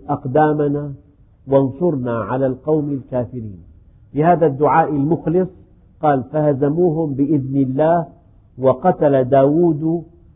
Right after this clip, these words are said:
الذي كان في جيش طالوت جالوت، وآتاه الله الملك والحكمة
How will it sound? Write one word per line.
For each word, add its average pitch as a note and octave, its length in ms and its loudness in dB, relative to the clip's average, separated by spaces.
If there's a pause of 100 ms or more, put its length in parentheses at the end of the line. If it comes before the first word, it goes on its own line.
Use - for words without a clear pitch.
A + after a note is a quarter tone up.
(320)
الذي D3+ 380 2
كان D#3 340 2
في C3+ 180 -4
جيش C#3+ 480 2
طالوت D#3 460 2 (1080)
جالوت، D3+ 640 6 (520)
وآتاه C#3+ 680 2
الله C#3 420 2
الملك D3 440 2
والحكمة D#3+ 760 0